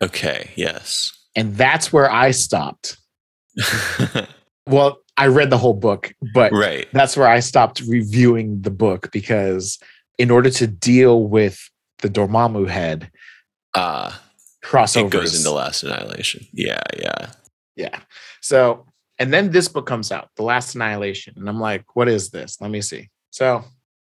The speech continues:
Speaker 2: it is a reprinting of the, of sixteen, seventeen, and eighteen.
Speaker 1: Yep.
Speaker 2: But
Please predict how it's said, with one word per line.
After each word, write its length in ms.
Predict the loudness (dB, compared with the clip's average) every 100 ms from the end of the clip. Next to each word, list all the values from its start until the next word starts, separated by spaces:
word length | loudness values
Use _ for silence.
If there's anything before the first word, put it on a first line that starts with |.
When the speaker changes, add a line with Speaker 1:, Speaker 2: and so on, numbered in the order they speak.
| _ 0
Speaker 2:
it 140 | 4
is 240 | 6 6 4
a 120 | 0
reprinting 760 | 2 2 2 0 0 -6 -6 -6 0
of 180 | 0 0
the, 80 | 0 0
of 200 | -4 -4
sixteen, 360 | -6 -6 -6 -6
seventeen, 300 | -6 -6 -6
and 100 | -4
eighteen. 400 | -6 -8 -12 -14 -20 -20 -18 -6
Speaker 1:
Yep. 180 | -2 2
Speaker 2:
But 360 | 2 0 -8